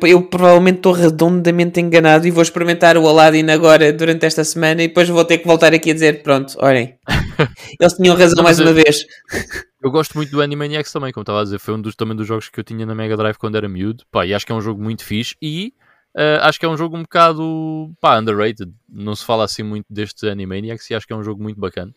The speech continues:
Speaker 2: Eh, é mais um dos títulos fantásticos da Konami na, na consola. Ah pá, mas o Aladdin, para mim,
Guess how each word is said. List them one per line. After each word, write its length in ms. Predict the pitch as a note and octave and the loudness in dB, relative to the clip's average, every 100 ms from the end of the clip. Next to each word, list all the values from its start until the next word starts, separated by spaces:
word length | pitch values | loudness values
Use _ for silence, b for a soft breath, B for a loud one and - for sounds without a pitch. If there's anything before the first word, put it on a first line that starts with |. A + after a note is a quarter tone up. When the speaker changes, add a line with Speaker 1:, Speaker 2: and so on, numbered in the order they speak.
| _ _ _ | _ _ _
Speaker 2:
Eh, 260 | - F#2+ F#2 | -8 -8 -6
é 80 | A2 | -4
mais 180 | B2 A2+ | -4 -4
um 160 | B2 | -8
dos 240 | A#2 A2+ - _ | -8 -10 -12 _
títulos 340 | A2+ G#2+ G2+ | -14 -12 -14
fantásticos 580 | - - G2+ G#2+ - G2 | -12 -12 -8 -10 -10 -16
da 100 | G2+ | -14
Konami 320 | - F#2+ F#2+ | -10 -10 -10
na, 200 | F#2 F#2 F2+ | -14 -16 -18
na 140 | F2+ | -18
consola. 460 | - F2 F2 F#2 A#2 b b b b - | -18 -16 -14 -14 -16 b b b b -10
Ah 100 | A#2 | -6
pá, 120 | F#2+ | -4
mas 180 | G2+ F#2+ | -6 -6
o 120 | F#2+ | -6
Aladdin, 880 | F#2 F#2 F#2 F#2+ F#2+ F#2+ F#2+ F#2 - _ _ _ _ _ - | -2 -4 -4 -10 -14 -16 -18 -20 -20 _ _ _ _ _ -10
para 160 | - G#2+ | -4 -2
mim, 340 | G#2 A2+ C3 | -2 -6 -8